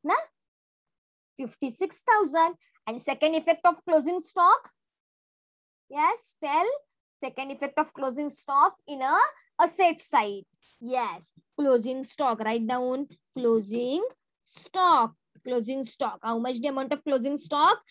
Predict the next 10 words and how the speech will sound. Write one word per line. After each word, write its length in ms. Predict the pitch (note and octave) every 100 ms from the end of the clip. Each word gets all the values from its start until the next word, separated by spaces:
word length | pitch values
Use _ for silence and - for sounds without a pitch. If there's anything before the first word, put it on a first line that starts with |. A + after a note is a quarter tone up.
| _ _
Fifty-six 680 | C4+ A3+ - A#3+ - C4 -
thousand. 800 | F4+ F4 D#4 G#3 G#3+ F3+ F3+ G3
Yes, 540 | G#3 G#3 F#3 F3+ - G#3+
right. 380 | A#3+ B3 G3 - - _ _ _ _
Next. 540 | A#3+ A#3 F#3+ - - - _ _ _ _ _ _ _ _ - _ _ - _ _ -
Outstanding 760 | D#4+ F#4+ - - E4+ D#4+ D#4 G#4+ C#5 D4 G3+
wages, 680 | C#4+ D4+ D4 A3+ F3+ - - - _ _
two 220 | G#4+ A#4 B4+
thousand 440 | - C#4 A#3 C4 A3
rupees. 360 | - G#3 E3+